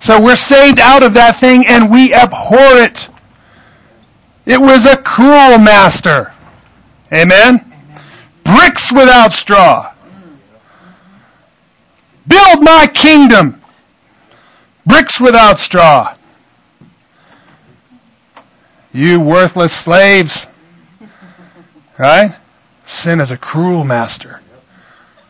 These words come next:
Cruel, cruel master. We were saved out of that. We hate it. Amen? Now we've been brought out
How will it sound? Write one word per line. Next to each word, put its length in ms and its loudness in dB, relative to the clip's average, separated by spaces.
Cruel, 600 0
cruel 320 -8
master. 540 -14
We 120 -2
were 100 -4
saved 420 -4
out 200 0
of 100 -8
that. 280 -8
We 200 -2
hate 280 -4
it. 120 -14
Amen? 420 -2
Now 240 -6
we've 120 -6
been 180 -8
brought 340 -4
out 340 -2